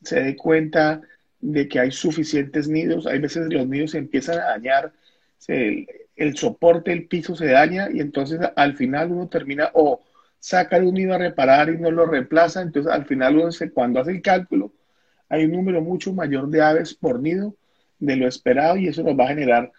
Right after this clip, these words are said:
mucho más huevos de piso, mucho más estrés en las aves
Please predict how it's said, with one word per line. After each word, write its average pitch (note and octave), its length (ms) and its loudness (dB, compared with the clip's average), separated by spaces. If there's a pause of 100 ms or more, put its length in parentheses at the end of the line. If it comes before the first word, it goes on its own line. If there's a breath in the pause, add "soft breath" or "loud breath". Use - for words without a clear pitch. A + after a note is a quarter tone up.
(280)
mucho D#3 340 -2
más D#3 180 2
huevos D3+ 300 6
de A#2+ 140 2
piso, D#3 600 -2
mucho D#3 440 -2
más D#3 220 -4
estrés D3 540 -4
en D#3+ 140 -6
las C3+ 200 2
aves C#3+ 400 2